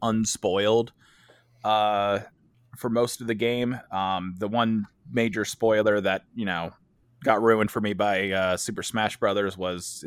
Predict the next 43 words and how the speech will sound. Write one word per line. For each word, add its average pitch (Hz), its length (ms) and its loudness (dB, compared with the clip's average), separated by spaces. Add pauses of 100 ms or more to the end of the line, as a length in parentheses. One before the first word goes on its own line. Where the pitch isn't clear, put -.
(100)
the, 90 320 -10
uh, 87 140 -10
pre-, 113 300 -2
the 95 220 -8 (100)
existence 113 540 -2
of 117 140 -2
Hyper 113 260 0
Metal 104 300 0
Fiora, 104 560 0 (720)
and, 107 480 -4
um, 98 640 -2 (1000)
that, 107 460 0
uh, 92 480 0 (540)
and 107 160 -6
that, 101 180 -6
you 107 80 -8
know, 92 120 -4
she, 101 320 -8
she - 180 -10
doesn't 110 260 2
get 101 160 -2
shish - 240 -4
keb-, 113 220 -6
she 131 100 -6
doesn't 135 220 4
actually 123 420 0
die 107 300 4
when 101 100 -4
she 101 140 -8
gets 107 120 -8
shish - 240 -6
kebabbed 95 380 -2
in 95 60 -8
the 90 80 -8
be-, 95 180 -8
in 98 60 -6
the 95 140 -2
opening 92 340 -6
act 87 220 -6
of - 60 -20
the 90 80 -12
game. 80 360 -14 (680)
Um, 104 680 -2